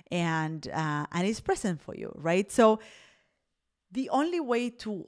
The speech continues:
overcome fear is action. And this is one of the things that I realized as I had this conversation with my therapist, that, um, you know, ignoring that fear really t-, takes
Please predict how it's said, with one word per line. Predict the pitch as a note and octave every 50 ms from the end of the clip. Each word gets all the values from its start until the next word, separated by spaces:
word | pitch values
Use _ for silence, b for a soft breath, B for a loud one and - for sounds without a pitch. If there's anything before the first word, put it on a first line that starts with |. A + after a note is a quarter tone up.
| _ -
overcome | G3 G3 G#3 G#3 G3 G#3 - F3+ F3+ F3 F3+ F3+
fear | F3 _ - G#3 G#3 F#3+ E3 D3+ D3 D3+ - _
is | - E3+ D#3+ - - - - -
action. | D#3 D#3+ - - - - F3 - A#2 G#2+ - - D3+ _ _ _ _ -
And | - E3 F3 F3+ F3+ E3+ E3+ E3+ E3+ F3 E3+ D#3 - - - - B B B B
this | B F3+ A3+ A3
is | C4 C4+ A3 -
one | A#3+ G#3+ G#3 G#3 G#3+
of | G#3 F#3+
the | F#3+
things | F3+ - G3 F#3+ F3 -
that | F#3 F3
I | E3+
realized | E3 E3 F#3 A#3 A#3+ A3+ F#3+ E3+ E3+ - - - -
as | E3 E3 - F3
I | D#3+
had | D3+ E3 F3 - -
this | F3 E3 D#3 -
conversation | _ - - D#3+ D#3+ D#3 - G#3+ B3 B3 - G#3+ F3+ -
with | B2 - -
my | D3 C3+ C#3
therapist, | - - F#3+ F#3 E3+ D#3+ - - - - - - - -
that, | - D#3+ D#3 D#3+ D#3+ b b b b b b b b b b b b b b _ _ _ _ -
um, | - F3 E3+ E3 D3+ D3+ D3+ D3+ D3 C#3+ - - _ _ _ _ _ _ _ _ _ _ _ _ _ _ _ _ _ _ _ _ _ _ _ _ - -
you | - F3+ G3+
know, | F#3 E3+ F3
ignoring | F#3+ G3+ G3+ G#3 G#3 G#3+ A3 A#3 B3 B3+ A#3+ A3+ G#3+ G3+ F#3
that | F3 F3 -
fear | - - C4+ C#4+ D4+ C4+ A#3 G3+ F#3 E3+ - -
really | - E3+ F#3+ F#3+ G3 F#3+ F#3
t-, | - - - - _ _ - - - - - _ _ _ _ - -
takes | - A#3 G#3+ A3+ A3 - - - -